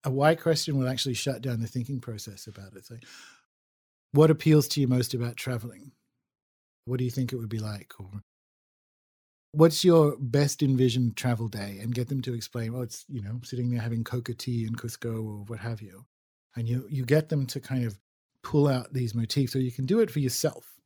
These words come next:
Why do you want to be, not the why, but, like, what is it about being, like, literally an accountant, if that's what it is? And if you don't do the why question, if you do the what and start pulling out the motifs,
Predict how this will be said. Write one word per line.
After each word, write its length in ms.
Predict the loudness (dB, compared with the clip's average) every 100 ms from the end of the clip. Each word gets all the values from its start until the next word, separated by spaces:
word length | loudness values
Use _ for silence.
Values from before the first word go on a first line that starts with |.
| _
Why 260 | -4 0 0
do 80 | 2
you 140 | 2
want 200 | 2 0
to 80 | -2
be, 420 | -2 0 0 -4 -10 0
not 120 | 2
the 80 | 4
why, 340 | 4 2 0
but, 160 | -6 -6
like, 260 | -6 -6 -10 _ _ 4
what 220 | 8 10
is 120 | 10
it 80 | 6
about 360 | 4 4 4 2
being, 440 | 4 4 2 0 -6 _ _ _ _ _
like, 220 | 6 6 8
literally 500 | 6 6 2 2 0
an 120 | 0
accountant, 600 | 2 2 2 0 -8 -8
if 100 | -4
that's 240 | -2 -2 -2
what 100 | -2
it 120 | -2
is? 360 | -4 -8 -16 -18 _ _ _ _ _ _ _ _ _ _ _
And 120 | -2 0
if 120 | 0
you 80 | 4
don't 220 | 4 4
do 80 | 2
the 80 |
why 240 | 0 0 0
question, 320 | -2 -4 -4
if 80 | -2
you 60 |
do 80 | -2
the 80 | 0
what 340 | 0 0 -2
and 80 | -8
start 220 | -8 -4
pulling 160 | -2 0
out 100 | -2
the 80 | -2
motifs, 560 | -4 -4 -6 -6 -10